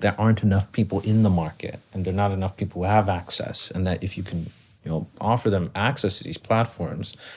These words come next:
then they can, you know, elbow out, they can fight for it, they can duke for it, and they'll earn it. They'll earn wealth, they'll earn security, they'll earn comfort, they'll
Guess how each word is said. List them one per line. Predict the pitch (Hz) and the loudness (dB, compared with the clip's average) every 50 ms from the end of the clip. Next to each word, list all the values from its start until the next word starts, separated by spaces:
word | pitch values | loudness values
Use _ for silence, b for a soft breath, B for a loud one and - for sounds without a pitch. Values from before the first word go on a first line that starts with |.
| B B B | B B B
then | - 98 95 | -2 0 2
they | 98 104 107 | 4 2 2
can, | 107 - 104 95 90 87 80 - | 2 0 0 0 0 0 -2 -4
you | - 101 | -4 -2
know, | 92 92 90 - | -2 0 -2 -2
elbow | 95 95 98 98 92 95 95 95 | 0 0 2 2 2 2 2 0
out, | - 87 92 92 85 80 - - - | 0 -2 -2 -2 -2 -4 -6 -8 -6
they | 98 92 - | -6 -6 -4
can | - 90 | -6 -8
fight | - - - 98 92 90 | -4 -2 0 0 0 0
for | - - 82 78 | -2 -4 -4 -4
it, | 76 - | -4 -6
they | 90 - | -6 -6
can | 87 85 | -6 -6
duke | 80 95 92 90 90 | -4 -4 -4 -4 -4
for | - - - 82 80 80 | -6 -8 -8 -8 -6 -8
it, | 80 - - | -8 -8 -4
and | 95 92 | -2 0
they'll | 90 90 87 90 | 0 0 0 0
earn | 104 110 110 95 | 2 2 2 2
it. | - - - - b b b b b b b b b _ | 0 -4 -10 -16 b b b b b b b b b _
They'll | - - - 78 82 | -8 -8 -6 -6 -6
earn | 80 80 82 85 | -6 -6 -2 0
wealth, | 95 104 101 101 98 - | 2 4 4 2 2 0
they'll | - 76 - - - | -4 -6 -6 -8 -10
earn | - 80 78 76 73 | -12 -12 -10 -10 -10
security, | - - - - 110 101 98 98 95 | -10 -10 -4 0 2 2 2 2 0
they'll | 85 82 - - _ | -2 -4 -6 -6 _
earn | - 85 85 82 82 80 | -12 -10 -8 -8 -8 -8
comfort, | - - 95 98 98 - 98 95 92 87 | -6 -4 -4 -4 -2 -2 -2 -2 -2 -2
they'll | - 87 80 - - - | -4 -4 -6 -6 -8 -12